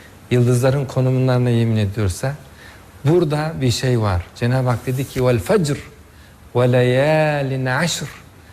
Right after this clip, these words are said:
ve şef'i vel vetr. Hel fî zâlike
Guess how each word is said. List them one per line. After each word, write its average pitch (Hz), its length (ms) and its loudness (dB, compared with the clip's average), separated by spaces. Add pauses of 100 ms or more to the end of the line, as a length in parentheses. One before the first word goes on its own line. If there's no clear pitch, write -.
(280)
ve 127 100 4
şef'i 123 760 -2
vel 117 280 0
vetr. - 220 -6 (580)
Hel 165 280 2
fî 139 380 0
zâlike 123 540 0